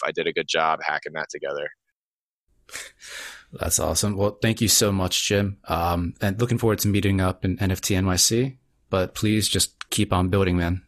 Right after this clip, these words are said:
Speaker 2: Keeping it real.
Speaker 1: Yeah, absolutely. Hey guys, I love Scent. I just discovered it, like, a month ago, and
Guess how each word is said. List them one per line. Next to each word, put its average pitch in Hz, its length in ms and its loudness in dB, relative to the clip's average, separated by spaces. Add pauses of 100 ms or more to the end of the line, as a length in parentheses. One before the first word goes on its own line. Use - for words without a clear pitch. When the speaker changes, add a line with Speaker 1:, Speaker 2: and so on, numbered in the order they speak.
(180)
Speaker 2:
Keeping 92 260 -2
it 85 120 -2
real. 80 180 -4 (160)
Speaker 1:
Yeah, 131 220 4
absolutely. 147 420 4
Hey 156 80 2
guys, 147 340 2
I 139 120 4
love 147 320 4
Scent. 139 360 2 (120)
I 127 200 4
just 143 360 0
discovered 131 360 2
it, 123 60 4
like, 117 160 2
a 107 80 0
month 113 240 0
ago, 151 400 4
and 107 380 2